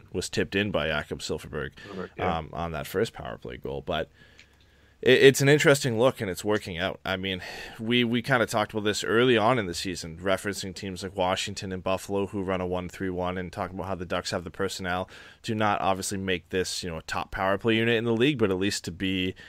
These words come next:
Speaker 1: you know, around fifteen or twenty. And they're working their way over to, to being like that. I mean, they, they've had some success with this lately, and, um, you know, honestly, it's not super surprising <laughs> that they've been able to make it work. It's just nice to see them paying dividends on it.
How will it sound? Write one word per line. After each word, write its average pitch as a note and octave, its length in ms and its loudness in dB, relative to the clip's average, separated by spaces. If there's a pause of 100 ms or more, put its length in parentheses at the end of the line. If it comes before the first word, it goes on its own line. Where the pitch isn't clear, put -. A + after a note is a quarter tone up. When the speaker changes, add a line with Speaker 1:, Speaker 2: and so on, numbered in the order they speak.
(180)
Speaker 1:
you - 80 -2
know, G2+ 120 4
around F#2 240 4
fifteen G2+ 420 -4
or F2+ 60 -2
twenty. G#2+ 440 -4 (560)
And C3 420 2 (280)
they're A#2+ 140 6
working C#3 300 6
their C#3+ 140 6
way C3+ 160 10
over C#3+ 180 6
to, - 160 -8
to A#2 240 -4
being C3+ 380 0
like - 180 -12
that. C2+ 240 -6
I F2 60 -8
mean, F#2+ 340 -6
they, G2 160 0
they've G2 240 0
had G2+ 400 2
some A2 300 -2
success - 480 -2
with G2 160 -4
this F#2 180 -4
lately, E2 380 -2
and, F#2+ 340 -4
um, F2 320 -8
you F2+ 220 -8
know, F2+ 80 -6
honestly, F#2+ 340 -2
it's - 140 -10
not G2 180 -6
super A#2 300 -4
surprising G2 640 0
<laughs> - 80 -8
that A2 120 2
they've G2 160 2
been F#2 120 -2
able F#2 220 2
to F#2+ 80 -10
make F#2 220 -2
it D#2 120 -2
work. A2+ 240 4
It's D#2+ 120 -4
just F#2+ 160 -4
nice F2+ 200 0
to F2 80 -6
see F2+ 340 -2 (340)
them F#2 200 0
paying F2+ 260 0
dividends F2+ 460 -2
on A1+ 160 -10
it. - 60 -14